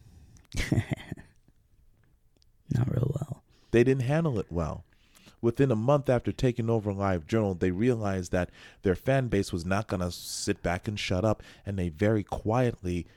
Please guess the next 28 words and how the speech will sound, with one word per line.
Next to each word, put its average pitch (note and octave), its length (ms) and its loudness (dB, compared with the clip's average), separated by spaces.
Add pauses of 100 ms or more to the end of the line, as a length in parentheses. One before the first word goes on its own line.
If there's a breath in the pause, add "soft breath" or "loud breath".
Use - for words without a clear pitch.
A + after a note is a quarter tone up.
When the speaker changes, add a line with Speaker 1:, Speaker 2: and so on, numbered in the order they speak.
(180 soft breath)
Speaker 2:
sold - 500 0
it F2 100 -2
off F2+ 280 0
to F#2+ 80 -6
this F2 180 -2
company G#2 440 0
called - 320 -8
Soup, - 460 0 (500 soft breath)
which - 180 -2
is F2 140 -2
run F2 140 0
by D#2+ 140 -4
a D#2+ 40 -4
bunch D#2+ 240 -4
of D#2 220 -10
Russians. - 640 0 (160)
Speaker 1:
Right. D3+ 420 10 (140)
Speaker 2:
Which G#2+ 140 -2
is G#2 160 -2
run G2+ 160 2
by G2 140 0
<laughs> B2+ 360 6
someone G#2+ 400 4
connected G#2 420 2
with G2 140 0
the F#2+ 80 2
Russian F2 400 0
government. G2+ 480 4